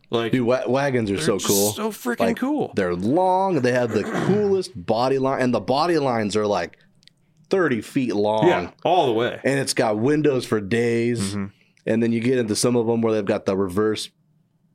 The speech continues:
Speaker 2: like, reverse facing back seat, like,
Speaker 1: Yep.
Speaker 2: the, the Vista, like, the Buick Vistas and
Speaker 1: Mm-hmm.
Speaker 2: stuff. Oh yeah, I like, I could dig wagons.
Speaker 1: Yeah, as long as I could get, you know,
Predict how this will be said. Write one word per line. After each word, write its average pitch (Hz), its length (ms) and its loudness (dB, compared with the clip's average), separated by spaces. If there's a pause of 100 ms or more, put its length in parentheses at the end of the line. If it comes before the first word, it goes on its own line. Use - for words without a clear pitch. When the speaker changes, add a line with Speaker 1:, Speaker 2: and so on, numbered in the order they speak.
(160)
Speaker 2:
like, 92 180 -2
reverse 104 340 0
facing 104 500 -2
back 104 300 -4
seat, 117 480 -4
like, - 140 -2
Speaker 1:
Yep. 95 100 0
Speaker 2:
the, 85 280 -2 (120)
the 85 180 -2
Vista, 107 580 -2
like, 101 160 -4
the - 80 -4
Buick 101 340 -4
Vistas 101 540 -2
and 101 100 -2
Speaker 1:
Mm-hmm. 101 80 -4
Speaker 2:
stuff. 104 360 -2 (360)
Oh 82 80 -2
yeah, 80 140 0
I - 20 0
like, 87 300 -2
I 127 60 0
could 120 100 -2
dig 90 160 -4
wagons. 90 580 -4
Speaker 1:
Yeah, 95 280 -4
as 123 140 0
long 170 240 2
as 160 120 0
I 143 100 -2
could 120 280 -2 (300)
get, 120 380 -2 (560)
you 113 80 -2
know, 95 320 -2